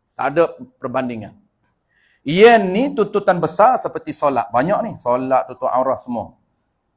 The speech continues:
Pahala dia tinggi. Walaupun tidak ter. Pahala paling tinggi. Hak tertinggi ni lah paling tinggi. Yang ni pahala besar, pahala tinggi. Ataupun besar. Dua ni.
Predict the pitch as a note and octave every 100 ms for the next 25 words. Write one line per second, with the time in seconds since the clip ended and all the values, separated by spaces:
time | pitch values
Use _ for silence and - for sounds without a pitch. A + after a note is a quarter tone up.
0 | _ _ C#3 D#3 E3+ E3 D3 D3 C#3+ C#3+
1 | - _ _ _ _ _ _ C3 B2+ G2+
2 | - - _ _ _ _ _ _ _ _
3 | _ - C3+ D#3 E3+ D3+ D#3 D#3 - D#3
4 | A2+ E2+ - _ _ _ _ _ _ _
5 | _ _ - C3 C3+ C3+ C3+ B2+ A2 F2+
6 | - _ _ _ _ - _ C#3 - C#3
7 | C#3 C3 D3 C3 C#3+ C3+ C3 D#3 D3 G#2
8 | C3 E3 F3+ - - _ C3 C3+ B2 A2+
9 | - - B2+ A#2+ A#2+ G#2+ F2 _ _ _
10 | - A2 B2 B2+ A#2 - - _ _ _
11 | _ _ _ _ _ _ D3+ F#3 F3+ D3+
12 | A2